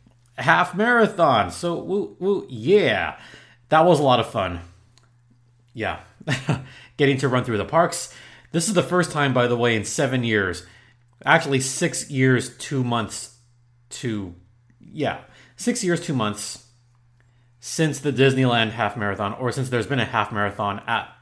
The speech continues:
Disneyland parks. And we got to go through the Ponda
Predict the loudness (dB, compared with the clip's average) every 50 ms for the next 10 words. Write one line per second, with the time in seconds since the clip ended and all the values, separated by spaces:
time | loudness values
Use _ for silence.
0 | _ _ _ _ _ _ -6 -6 -4 -4 -6 -6 -6 -6 -8 -6 -4 -4 -4 -4
1 | -4 -8 -10 -10 -12 -18 -20 -20 -20 -20 -20 _ -12 -8 -8 -4 -2 -2 0 0
2 | 0 0 2 2 4 4 4 2 0 0 0 0 0 0 2 4 4 4 4 4
3 | 4 2 2 0